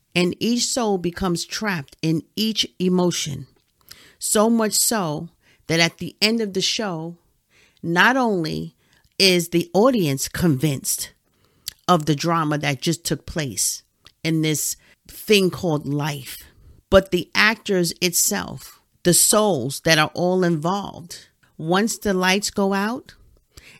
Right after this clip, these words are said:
and the curtain comes down, they snap out of their trance and they return back to who they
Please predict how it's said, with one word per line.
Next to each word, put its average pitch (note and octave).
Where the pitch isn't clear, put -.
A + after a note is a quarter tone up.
and E3+
the D#3+
curtain A3+
comes A3
down, B3
they E3+
snap G#3
out F#3+
of F3+
their F3
trance -
and E3+
they E3
return F3
back F#3+
to F3
who G3+
they D#3+